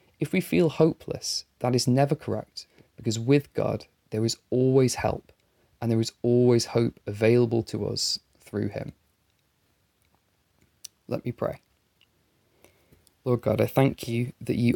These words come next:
offer to us hope in the time of trials and difficulties. And I thank you, Jesus, that as we look to you, we can see how much is for us because of what you have done and because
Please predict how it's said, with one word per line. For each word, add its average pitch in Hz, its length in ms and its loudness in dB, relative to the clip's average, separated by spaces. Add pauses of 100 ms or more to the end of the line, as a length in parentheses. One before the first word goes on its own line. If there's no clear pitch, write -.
offer 120 240 -2
to 110 280 0
us 107 280 -2 (380)
hope - 420 -2 (340)
in 113 120 -2
the 110 60 0
time 120 340 4
of 107 80 -2
trials 127 720 4
and 107 160 -4
difficulties. - 880 -6 (420)
And 123 120 2
I 120 60 4
thank 143 340 2
you, 135 40 -4
Jesus, 113 500 0
that - 120 -4
as 120 140 2
we 127 100 2
look 127 320 2
to - 140 -4
you, 110 320 0 (540)
we 120 80 -4
can 120 180 2
see 131 340 4
how 135 240 0
much 143 220 2
is 131 120 0
for 117 440 2
us 110 200 0
because 120 460 0
of 113 100 -2
what 123 180 2
you 120 140 -2
have 113 160 -2
done 107 300 -4 (400)
and 113 180 -4
because 117 580 0